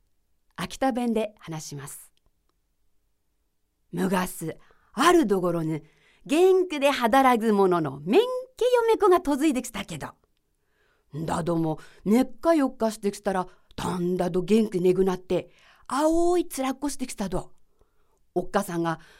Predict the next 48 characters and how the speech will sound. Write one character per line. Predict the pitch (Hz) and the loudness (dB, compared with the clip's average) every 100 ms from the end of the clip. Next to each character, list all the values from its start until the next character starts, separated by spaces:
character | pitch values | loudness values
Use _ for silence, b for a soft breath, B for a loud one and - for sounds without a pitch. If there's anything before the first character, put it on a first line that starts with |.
| b b 180 | b b -2
何 | 214 247 233 | 2 4 4
が | 185 196 | 4 2
心 | 285 320 | 2 2
配 | 311 320 | 4 4
事 | 294 294 285 | 4 2 2
で | |
も | 277 262 339 | 4 6 6
あ | |
る | 403 | 6
ん | 311 | 4
だ | 247 | 4
が | 262 | 2
っ | 349 392 - _ _ - | 0 -4 -10 _ _ -8
て | 180 | -6
き | |
せ | 165 | -4
だ | 170 160 | -4 -2
ら、 | 151 147 _ _ _ _ _ _ _ - | -4 -8 _ _ _ _ _ _ _ 0
「お | 349 349 | 4 4
ら、 | 349 349 | 2 0
し | 349 - | -2 -4
ょ | 403 | -6
す | - - | -8 -16
く | - | -8
て | - | 0
い | 349 - 339 | 0 4 4
い | 294 | 6
ね」 | 320 | 4
が | 311 | 2
っ | - | -4
た | 480 | -6
ん | 466 | -2
ど | 427 | 2
も、 | 403 392 381 B B B B B - | 6 6 4 B B B B B -2
ず | 269 240 | 0 0
ず | 254 | 0
は、 | 277 285 277 b b b b | 2 2 0 b b b b
へ | - 349 381 370 | 0 4 6 4
我 | 359 - | 0 -2
慢 | 311 302 339 392 | 2 4 6 4
し | - | 4
て | 381 | 2
い | 359 | 2
だ | |
っ | 403 | 0
た | - 440 | -4 -4
す。 | - 330 - _ _ _ _ _ _ - | 0 -2 -2 _ _ _ _ _ _ 2
な | 262 | 4